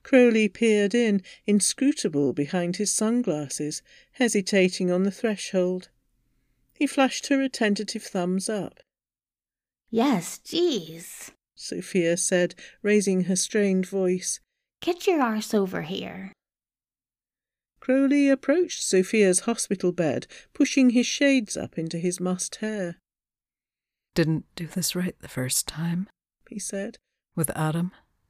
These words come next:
Speaker 3: Wanted to throw the basket."
Speaker 2: "I wanted to hit the mute button,"
Speaker 1: Sophia confided, offering Seth to him.
Speaker 2: "So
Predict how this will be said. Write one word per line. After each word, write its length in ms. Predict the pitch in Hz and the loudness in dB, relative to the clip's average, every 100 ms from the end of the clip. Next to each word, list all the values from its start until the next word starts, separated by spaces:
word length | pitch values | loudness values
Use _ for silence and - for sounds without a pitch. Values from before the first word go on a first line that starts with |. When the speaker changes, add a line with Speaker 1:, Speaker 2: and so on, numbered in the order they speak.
| _ _ _ _ _ _ | _ _ _ _ _ _
Speaker 3:
Wanted 340 | 175 151 156 | 2 4 0
to 80 | 160 | -6
throw 420 | - - 175 190 | -8 -2 2 4
the 100 | 208 | 2
basket." 640 | 185 123 139 - - 147 - _ _ _ _ _ _ _ _ _ _ - | 0 -2 -4 -6 -6 -12 -14 _ _ _ _ _ _ _ _ _ _ -10
Speaker 2:
"I 140 | 233 | -6
wanted 340 | 208 202 202 | 0 2 2
to 80 | 190 | 0
hit 240 | 190 214 214 | 0 -2 0
the 80 | |
mute 320 | 196 226 233 - | 4 4 4 -2
button," 500 | 165 170 190 185 185 _ _ | -4 -4 -8 -8 -14 _ _
Speaker 1:
Sophia 480 | - 185 - 190 185 | -8 -6 0 0 2
confided, 720 | 185 190 185 196 190 190 185 - - - _ | 0 -2 0 -2 -2 -2 -2 -4 -20 -20 _
offering 440 | 277 - 233 220 | -4 -2 0 0
Seth 440 | 208 240 214 - - | 0 -2 -2 -6 -14
to 220 | - 196 | -10 -8
him. 280 | 190 190 190 _ _ _ _ _ | -6 -6 -6 _ _ _ _ _
Speaker 2:
"So 380 | - 202 185 190 | -12 -10 -10 -12